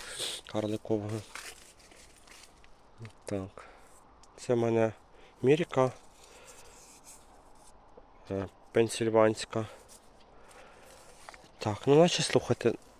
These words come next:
обійшлися дуже малою кров'ю. Якщо порівнювати з тим, що людей, я бачу там на Харківщині, в усіх смислах, то <coughs> О, господи, так,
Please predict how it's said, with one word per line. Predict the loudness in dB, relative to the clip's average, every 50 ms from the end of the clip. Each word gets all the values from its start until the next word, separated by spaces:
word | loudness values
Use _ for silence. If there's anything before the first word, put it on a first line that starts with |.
| -6 4 8
обійшлися | 8 8 8 6 2 6 6 6 6 6
дуже | 4 6 6 6 8 8
малою | 8 8 8 8 6 4
кров'ю. | 2 4 6 6 6 6 4 2 0 -2 -8 -12
Якщо | -8 -4 -4 -2
порівнювати | 0 2 6 6 8 8 6 4 4 2 0 -4 -14 -14 -18 -18 -20 -20 -20 -20 -20 -20 -20 -20 -20 -20 -20 -20 -20 -20 -20 -20 -20 -20 -20 -18
з | -16 -10
тим, | -6 -6 -6 -6
що | -6 -8 -6
людей, | -6 0 2 4
я | 4 4
бачу | 2 0 -2 -2
там | -2 -2
на | -2
Харківщині, | 0 2 0 0 0 -2 -6 -4 -2 -2 0 0 0 0 -4 -8 -18 -20 -20 -20 -20 -20 -14 -4
в | -4
усіх | -4 -2 -2 -4 -4
смислах, | -2 2 2 2 2 2 -2 -2 -4 -2
то | -2 -2
<coughs> | -2 -2 -2 -16 -20 -20 -18 -18 -18 -18 -18 -20 -20 -18 -18 -18 -20 -20 -20 0 8 12 12 12 12 12 8 6 2 -2 -2 -6 -6 -14 -20 -20 -20 -18 -16 -14 -14 -10 -6 -4 -4 -4 -4 -6 -14 _ _ -20 -20 -20 -20 -20 -20 -20 -20 -20 -20 -20 -20 -20 -20 -20 -20 -20 -20 -20 -20 -20 -20 -20 -20 -20 -20 -20 -20 -20 -20 -18 -10 -10 -10 -10 -10
О, | -14 -14 -14 -14 -14
господи, | -14 -14 -12 -8 -8 -6 -6 -6 -6
так, | -6 -8 -8